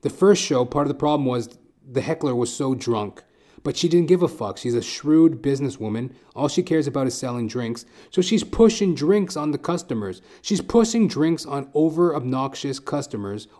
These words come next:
over-intoxicated customers who are harassing and haranguing, interrupting the show,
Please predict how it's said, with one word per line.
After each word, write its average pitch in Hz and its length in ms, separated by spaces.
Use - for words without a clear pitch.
over-intoxicated 156 1040
customers 104 520
who 165 140
are 156 80
harassing 143 600
and 165 80
haranguing, 135 800
interrupting 151 540
the 147 80
show, 113 420